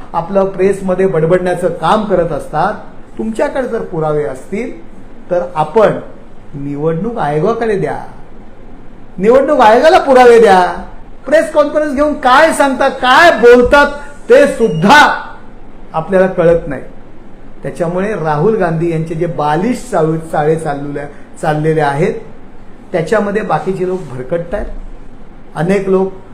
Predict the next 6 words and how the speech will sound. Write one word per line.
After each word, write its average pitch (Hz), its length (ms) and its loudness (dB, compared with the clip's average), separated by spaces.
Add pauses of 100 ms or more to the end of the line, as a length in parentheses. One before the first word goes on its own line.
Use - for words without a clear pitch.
(120)
त्याच्यामध्ये 180 460 -2
स्वतःची 190 520 -4
हार 185 400 4 (2250)
लोकांसमोर 196 680 -2
कशी 202 320 -4
दाखवायची, 147 720 -2